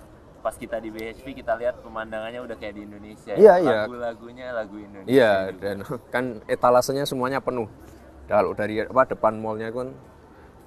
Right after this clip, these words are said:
Speaker 2: eh, di jendela-jendelanya kan semuanya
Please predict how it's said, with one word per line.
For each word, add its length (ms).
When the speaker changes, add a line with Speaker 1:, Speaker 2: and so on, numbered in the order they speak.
Speaker 2:
eh, 400
di 200
jendela-jendelanya 880
kan 80
semuanya 640